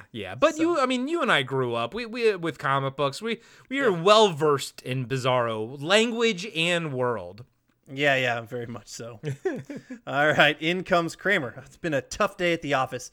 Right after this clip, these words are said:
Speaker 2: He grabs a whiskey. I was hoping it was gonna be a Hennigan's.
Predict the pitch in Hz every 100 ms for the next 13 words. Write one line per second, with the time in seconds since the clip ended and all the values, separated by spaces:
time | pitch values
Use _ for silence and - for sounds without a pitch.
0 | - _ - 131 156 180 160 185 294 -
1 | 156 156 _ _ _ _ _ - 269 311
2 | 311 - 294 254 233 220 180 214 196 190
3 | 185 185 170 131 180 -